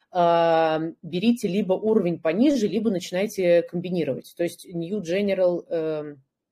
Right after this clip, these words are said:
Teenagers, да? У вас там есть, э, курс хороший, э, Twenty Facts About Me, что-то такое там есть.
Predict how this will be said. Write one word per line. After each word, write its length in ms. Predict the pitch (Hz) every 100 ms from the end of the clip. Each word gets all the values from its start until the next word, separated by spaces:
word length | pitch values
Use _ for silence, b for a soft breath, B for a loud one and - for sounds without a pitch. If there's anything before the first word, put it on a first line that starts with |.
| _ _ -
Teenagers, 400 | 175 156 131 156
да? 240 | 165 226 B B B B
У 60 | 175
вас 220 | 254 -
там 160 | 226
есть, 460 | 196 190 247 - -
э, 480 | - 170 170 165 160 -
курс 340 | 214 240 -
хороший, 920 | - 165 180 226 - 208 196 190 180 -
э, 280 | 160 156 156 _ _ _ _
Twenty 360 | 170 190 190 170
Facts 480 | - 190 208 - 165
About 460 | 156 170 170 160 170
Me, 320 | 180 254 277 _ _
что-то 220 | - 151
такое 280 | 147 151 147
там 140 | 139 127
есть. 380 | 139 135 -